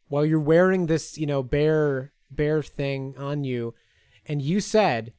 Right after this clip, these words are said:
you said, "Do you see this? This bear was my family. I wear this bear upon my body, and I took vengeance in the name of this bear. You wear the skins of your fathers upon your bodies and come at me. Come at me, bro.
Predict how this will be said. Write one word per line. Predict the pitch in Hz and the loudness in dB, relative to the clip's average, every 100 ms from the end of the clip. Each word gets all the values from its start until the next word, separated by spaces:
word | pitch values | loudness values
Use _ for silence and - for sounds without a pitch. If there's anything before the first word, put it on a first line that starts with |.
| - | -8
you | 156 | -6
said, | - 202 151 120 120 - | -2 -2 0 -4 -8 -12
"Do | |
you | 107 | -10
see | - 107 | -8 -8
this? | 104 104 - - _ - | -8 -10 -14 -18 _ -10
This | 107 | -8
bear | 107 104 101 | -6 -6 -6
was | 104 98 | -8 -10
my | 101 | -12
family. | 92 - 95 92 92 90 _ _ _ | -12 -12 -10 -10 -14 -18 _ _ _
I | 117 | -10
wear | 101 107 104 | -6 -4 -4
this | 101 - | -6 -8
bear | 101 98 95 - | -10 -10 -10 -14
upon | - - 110 104 | -14 -10 -8 -8
my | 101 | -10
body, | 98 98 98 98 - _ _ - | -12 -12 -12 -14 -18 _ _ -14
and | 107 | -10
I | 104 | -10
took | - 113 | -10 -14
vengeance | 107 110 110 113 98 - - _ _ | -10 -8 -8 -8 -10 -10 -14 _ _
in | 120 | -10
the | 104 | -8
name | 110 110 | -8 -8
of | 101 | -10
this | 104 | -12
bear. | - 101 95 90 - _ _ - | -12 -14 -12 -16 -20 _ _ -16
You | 107 110 120 147 _ _ _ - | -8 -8 -8 -12 _ _ _ -12
wear | 127 143 151 | -2 0 0
the | 127 | -2
skins | - - 123 113 | -8 -6 -6 -6
of | 110 | -10
your | 110 | -8
fathers | 120 113 104 | -6 -4 -6
upon | 104 - 120 117 | -8 -10 -8 -6
your | 107 | -8
bodies | 104 101 101 | -8 -10 -10
and | 107 | -12
come | - 120 | -10 -8
at | 113 117 | -8 -12
me. | 110 | -14
Come | 107 - 120 | -16 -10 -8
at | 117 107 | -8 -12
me, | |
bro. | 104 107 101 | -14 -14 -14